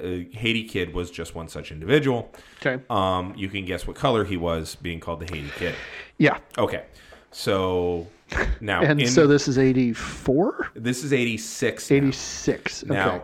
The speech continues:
Speaker 1: keep in mind, in WrestleMania one, Hulk Hogan was on a tag team against Rowdy Piper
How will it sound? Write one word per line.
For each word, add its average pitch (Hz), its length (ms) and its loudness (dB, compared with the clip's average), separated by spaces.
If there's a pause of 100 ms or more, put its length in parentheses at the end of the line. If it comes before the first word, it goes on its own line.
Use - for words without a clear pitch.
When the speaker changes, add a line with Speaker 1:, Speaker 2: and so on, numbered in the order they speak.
(120)
Speaker 1:
keep 107 220 -4
in 131 80 -2
mind, 95 420 -2
in 95 160 -12
WrestleMania 101 640 -2
one, 123 340 -2
Hulk 90 320 -6
Hogan 113 460 -2
was 107 160 -2
on 90 140 -6
a 95 60 -6
tag 170 420 -6
team 76 420 -12 (200)
against 87 320 -6
Rowdy 87 260 -2
Piper 90 580 -4